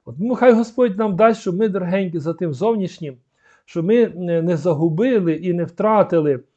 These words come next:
е, оце найголовніше, внутрішнє, саму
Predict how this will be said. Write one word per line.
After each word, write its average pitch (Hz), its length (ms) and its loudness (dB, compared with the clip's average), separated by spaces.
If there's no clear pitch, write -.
е, 147 140 -4
оце 165 360 -2
найголовніше, 165 880 -2
внутрішнє, 151 640 -4
саму 196 460 -2